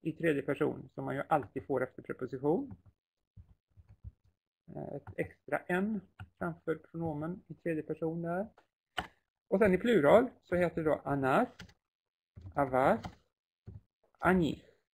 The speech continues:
Och det är precis samma former i plural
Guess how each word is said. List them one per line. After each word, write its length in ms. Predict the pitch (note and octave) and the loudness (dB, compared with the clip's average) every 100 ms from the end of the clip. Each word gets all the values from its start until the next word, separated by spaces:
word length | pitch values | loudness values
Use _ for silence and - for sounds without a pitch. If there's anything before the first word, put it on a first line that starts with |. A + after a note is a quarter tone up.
| _ - _ _ _ _ | _ -20 _ _ _ _
Och 100 | C#3+ | -2
det 60 | C#3+ | 0
är 40 | |
precis 440 | E3+ G3+ - A#3 A3+ _ | 0 -4 -2 -2 -4 _
samma 240 | - E3+ D#3 | -2 0 0
former 500 | F3+ D#3+ C3+ C3+ - | 2 2 0 -4 -6
i 80 | D3 | -6
plural 540 | D#3+ D3+ B2 B2 B2 | -2 0 0 0 0